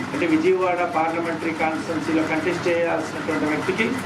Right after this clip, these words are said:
పక్కన తమిళనాడులో కూడా ఓటు ఉండొచ్చు. కాబట్టి ఎక్కడైనా అటువంటి చేసుకునేటప్పుడు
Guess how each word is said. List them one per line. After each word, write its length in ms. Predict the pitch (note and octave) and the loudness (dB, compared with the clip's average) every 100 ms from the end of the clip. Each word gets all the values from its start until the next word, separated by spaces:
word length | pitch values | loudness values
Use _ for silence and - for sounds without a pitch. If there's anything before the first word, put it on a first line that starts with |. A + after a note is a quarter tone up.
| - - | -6 -2
పక్కన 240 | D#3 D#3+ F#3+ | 0 0 0
తమిళనాడులో 640 | F3 F3+ G#3 G#3+ G#3 G#3 | 0 0 2 2 2 2
కూడా 180 | G#3 G3+ | 2 0
ఓటు 280 | D#3+ C#3+ B2+ | 0 0 -2
ఉండొచ్చు. 720 | A2+ - - - - - - | -4 -4 -4 -6 -6 -4 0
కాబట్టి 580 | E3+ F3 F3 B2 B2 D#3 | 0 0 -2 -2 0 0
ఎక్కడైనా 400 | D#3 F#3 F#3+ F3 | 0 0 2 0
అటువంటి 600 | D#3 F3+ G3 F#3+ E3 D#3+ | 0 2 0 0 0 0
చేసుకునేటప్పుడు 680 | - - D#3+ D3 D3 - | 0 -2 -2 0 0 0